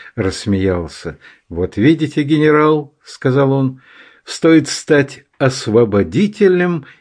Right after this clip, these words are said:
и тотчас случится что-либо подобное». Он согласился с Паэсом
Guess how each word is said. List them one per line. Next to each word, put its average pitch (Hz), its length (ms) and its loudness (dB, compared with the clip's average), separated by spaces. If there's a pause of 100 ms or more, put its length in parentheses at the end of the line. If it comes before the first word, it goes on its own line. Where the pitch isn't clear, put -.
и 120 120 2
тотчас - 680 -2
случится 127 800 -2
что-либо 120 720 0
подобное». 90 720 -4 (960)
Он 98 120 -4
согласился 117 840 0
с - 120 -10
Паэсом 147 720 2